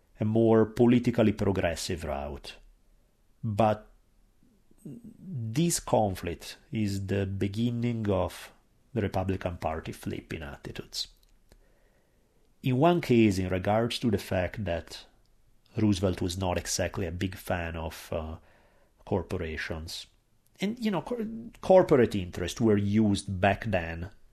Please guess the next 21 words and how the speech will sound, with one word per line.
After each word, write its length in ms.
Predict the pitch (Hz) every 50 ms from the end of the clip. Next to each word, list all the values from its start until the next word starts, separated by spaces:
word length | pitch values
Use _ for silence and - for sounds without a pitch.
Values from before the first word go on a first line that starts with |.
| - -
and 80 | 139 131
I'm 120 | 123 127
using 360 | 131 143 147 131 139 117 110
back 220 | 107 101 92 - -
then 320 | 101 92 87 90 90 90
in, 240 | 87 87 87 90 85 - - - - - - - - _ - _ _ _ _ _ _ _ - - - -
with 320 | - 170 131 120 110 -
a 80 | 110 98
smile 360 | 98 101 104 98 101 98 98
on 100 | 90 90
my 120 | 85 85
face, 320 | 82 - - 87 82 82 -
because 280 | 107 101 - 107 92
it's 120 | 95 95 98
not 260 | 98 101 95 95 95
that 160 | 90 85 -
today 360 | - - 90 92 87 80 82
anything 360 | 82 85 82 - - 90 80 76
has 140 | 73 - -
changed, 380 | - - 87 82 71 73 -
really. 320 | 78 73 76 73 71 78